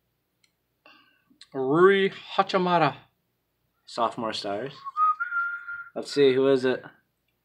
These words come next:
Speaker 2: Karl Anthony Towns.
Speaker 1: Yeah, I think it is Big Cat. Yeah, Big Cat.
Speaker 2: Big Cat. There you go. Is it ga-,
Speaker 1: Yeah,
Speaker 2: uh,
Speaker 1: it's
Speaker 2: game
Speaker 1: from a
Speaker 2: worn?
Speaker 1: game, yeah.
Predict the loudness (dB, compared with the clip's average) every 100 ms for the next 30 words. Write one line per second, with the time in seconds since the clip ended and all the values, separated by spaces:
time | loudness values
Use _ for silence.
0 | _ _ _ 6 8 8 4 2 0 2
1 | 2 0 -2 -4 -4 -4 -4 -4 -4 -2
2 | -2 -2 -4 -2 -2 -2 0 0 -2 -2
3 | -6 0 4 6 4 -2 -2 -2 -2 -2
4 | -2 -4 -4 -2 0 -2 -2 -2 0 0
5 | -2 -6 _ _ -2 2 6 6 6 6
6 | 6 6 6 6 6 6 6 4 4 4
7 | 2